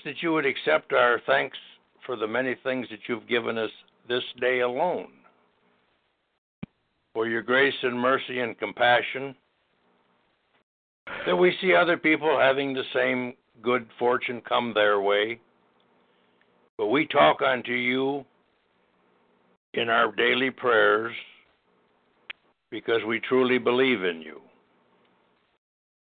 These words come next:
I would ask that you would look upon this group and that you would cause us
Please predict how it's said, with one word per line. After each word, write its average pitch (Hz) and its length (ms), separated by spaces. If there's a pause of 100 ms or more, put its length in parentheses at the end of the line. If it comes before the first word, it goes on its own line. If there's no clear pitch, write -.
(200)
I 147 80
would 170 160
ask 185 320
that 147 180
you 165 60
would 156 80
look 165 200
upon 151 340
this 131 160 (100)
group 117 320 (2250)
and 131 120
that 131 200
you 139 100
would 135 160
cause 135 400
us 135 140